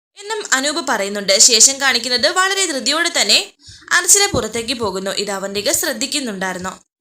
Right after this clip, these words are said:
ഒരു ഓട്ടോയിൽ അർച്ചന വിജയുടെ വീട്ടിലെത്തിയിരിക്കുന്നു. അഡ്രസ്സ് നോക്കി അജയ്, വിജയുടെ വീട്ടിലേക്ക് പോവുകയാണ്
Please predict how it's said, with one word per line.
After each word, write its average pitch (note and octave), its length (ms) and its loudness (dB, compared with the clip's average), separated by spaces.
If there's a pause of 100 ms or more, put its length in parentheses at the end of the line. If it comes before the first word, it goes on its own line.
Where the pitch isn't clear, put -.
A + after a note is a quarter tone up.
(100)
ഒരു G4+ 160 0
ഓട്ടോയിൽ E4 600 4
അർച്ചന A#3 400 4
വിജയുടെ E4+ 460 2
വീട്ടിലെത്തിയിരിക്കുന്നു. G3+ 840 -2 (580)
അഡ്രസ്സ് E4 360 2
നോക്കി B3+ 260 2
അജയ്, A#3 400 2
വിജയുടെ D4+ 500 4
വീട്ടിലേക്ക് D4+ 500 0
പോവുകയാണ് G3+ 560 -4